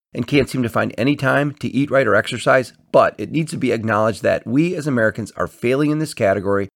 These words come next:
and we all need to make better choices with respect to our modifiable health risk factors. And whereas most people have at least one vice, if any of us has even the slightest inkling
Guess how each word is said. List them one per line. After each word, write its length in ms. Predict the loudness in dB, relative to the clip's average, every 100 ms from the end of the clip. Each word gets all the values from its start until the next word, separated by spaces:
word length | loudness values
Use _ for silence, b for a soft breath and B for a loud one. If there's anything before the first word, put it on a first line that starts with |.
| _ _
and 140 | -2 0
we 120 | 2
all 220 | 6 6
need 140 | 4 2
to 60 |
make 220 | -2 0
better 180 | -2 -2
choices 580 | -2 0 0 0 -6 -6 -18 _
with 140 | -6 -4
respect 380 | 0 2 2
to 120 | 0 -2
our 160 | -2
modifiable 840 | -2 -2 0 -2 0 2 2 0 -4
health 340 | -2 -4 -4
risk 220 | -8 -8
factors. 580 | -6 -6 -6 -16 -18 -20 _ _ _ _ _
And 160 | 0 6
whereas 220 | 6 6
most 240 | 2 4
people 240 | -2 -2 0
have 160 | 0
at 100 | -2
least 220 | -4 -8
one 260 | 0 2 4
vice, 380 | 4 2 0 -10 _
if 160 | -6 -4 2
any 200 | 4 4
of 80 |
us 180 | 0 0
has 300 | 0 0 0 -4
even 260 | 0 2
the 80 | 0
slightest 540 | -4 0 4 4 2
inkling 440 | -4 -4 -2 -4